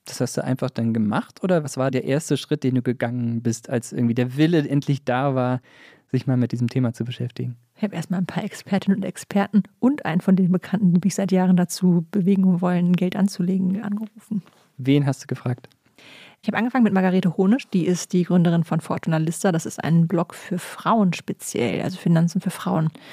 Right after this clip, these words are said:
Speaker 2: Wenn man sich anfängt, damit zu beschäftigen, dann kommt man auf unfassbar viele Blogs, die sich mit Finanzen speziell für Frauen beschäftigen.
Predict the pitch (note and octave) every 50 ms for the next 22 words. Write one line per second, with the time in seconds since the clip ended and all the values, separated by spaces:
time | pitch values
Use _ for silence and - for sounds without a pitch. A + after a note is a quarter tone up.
0 | - - - _ F3+ F3 F3+ E3 - - G#3+ A#3 - G3+ F#3+ - F#3 F3+ F3+ -
1 | - - F#3+ - - G#3+ G3+ - - G3+ F#3 F#3+ F#3+ F3 F#3 - - F#3 F#3 -
2 | F3 E3 E3+ - - _ _ - C#4 C#4+ C#4 - - G#3+ G3+ - - G3 - -
3 | - A3 G3+ F#3+ F3+ - - - F3 F#3 F#3+ - - - - - _ - - -
4 | - - - - - - _ _ _ - F#3 E3+ E3 E3 - F3+ E3+ - _ -
5 | - F#3+ E3+ E3 F#3 F#3 - F#3 - - - - - E3+ F3 - F3+ - - -
6 | F3+ F#3+ E3 D#3+ D#3+ - - G3 - - - - G3